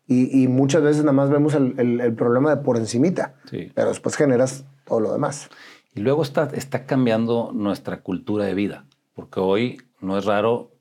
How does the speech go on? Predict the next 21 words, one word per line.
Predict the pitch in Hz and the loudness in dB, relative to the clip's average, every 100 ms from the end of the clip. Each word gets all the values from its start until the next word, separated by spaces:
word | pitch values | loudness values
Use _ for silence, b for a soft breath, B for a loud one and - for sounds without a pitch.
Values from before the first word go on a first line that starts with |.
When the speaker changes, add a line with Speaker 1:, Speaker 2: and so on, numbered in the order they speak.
| _ _ _ - | _ _ _ -12
Speaker 2:
eh, | 113 92 | -8 -8
escuchar | 87 - 98 107 | -10 -12 -6 -2
a | 107 | 0
alguien | 101 101 104 | 0 -2 -4
que | 107 90 - | -4 -4 -4
haga | 92 98 | -6 -4
su | - 104 | -4 -6
plan | - 92 95 | -6 -4 -4
de | 98 | -2
día | 98 98 98 - _ _ _ | -2 -2 -4 -8 _ _ _
conforme | 95 95 104 90 85 | -10 -6 -4 -4 -4
al | 82 | -6
tráfico. | 113 - - - _ _ _ _ _ | -8 -10 -12 -16 _ _ _ _ _
Fíjate, | - 117 - - _ - | -10 -8 -8 -14 _ -8
Speaker 1:
<laughs> | 139 143 131 | -8 -8 -6
Speaker 2:
qué | 120 | -2
lástima, | 127 - 135 95 | -2 0 -2 0
¿no? | 90 123 | -2 -2
O | |
sea, | 101 101 | -2 -4
que | - 92 | -4 -6